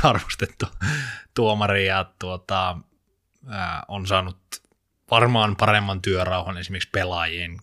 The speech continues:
keskuudesta ja uskaltaisin jopa väittää, että kannattajien ja fanienkin seurasta. Että kyllä sillä muut nimet yleensä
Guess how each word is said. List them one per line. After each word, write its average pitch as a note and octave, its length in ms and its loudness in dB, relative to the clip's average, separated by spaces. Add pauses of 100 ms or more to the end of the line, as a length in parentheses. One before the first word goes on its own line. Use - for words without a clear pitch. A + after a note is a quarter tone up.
keskuudesta F2+ 840 -6
ja E2+ 220 -6 (640)
uskaltaisin G#3 420 -2
jopa A#3+ 240 0
väittää, A3+ 340 -2
että D3+ 180 -4
kannattajien B2 920 0
ja B2 300 -10 (300)
fanienkin G2 640 2
seurasta. - 460 -8
Että F2 120 -14
kyllä F2+ 140 -10
sillä A#2 140 2
muut B2+ 300 0
nimet G#2 380 -4 (380)
yleensä G2 400 0